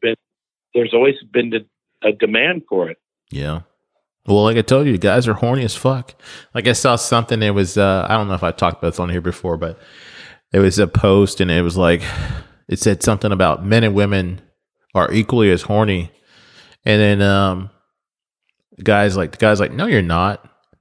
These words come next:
Speaker 2: And the woman's like, "Why would you say that?" And then the guy's like,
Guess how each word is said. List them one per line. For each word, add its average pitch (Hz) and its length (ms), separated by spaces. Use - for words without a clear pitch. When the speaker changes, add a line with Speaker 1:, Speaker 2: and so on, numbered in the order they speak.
Speaker 2:
And 95 100
the 95 80
woman's 104 320
like, 92 260
"Why 117 120
would 127 160
you 117 60
say 143 280
that?" 71 360
And 92 200
then 95 260
the 92 60
guy's 92 340
like, 90 280